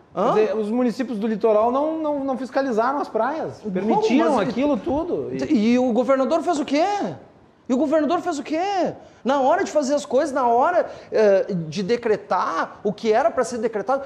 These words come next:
Speaker 1: também tem interesse econômico nisso. Tem muita coisa que aconteceu no carnaval que o Eduardo Leite queria que acontecesse.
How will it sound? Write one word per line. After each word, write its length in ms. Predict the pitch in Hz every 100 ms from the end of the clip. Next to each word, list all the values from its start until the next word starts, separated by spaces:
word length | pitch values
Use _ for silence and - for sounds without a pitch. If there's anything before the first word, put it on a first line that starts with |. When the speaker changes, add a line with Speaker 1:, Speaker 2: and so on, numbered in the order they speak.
| -
Speaker 1:
também 220 | 339 330 370
tem 160 | 370
interesse 400 | 370 349 349 330
econômico 500 | - 330 285 339 330
nisso. 320 | 277 294 -
Tem 100 | -
muita 240 | 285 311 311
coisa 220 | 294 285
que 60 | 254
aconteceu 400 | 269 269 254 277
no 80 |
carnaval 420 | 269 254 247 254 254
que 80 |
o 160 | 294 320
Eduardo 280 | 294 302 302
Leite 240 | 294 269
queria 180 | 320 302
que 60 | 320
acontecesse. 840 | 339 392 - 349 370 - 277 170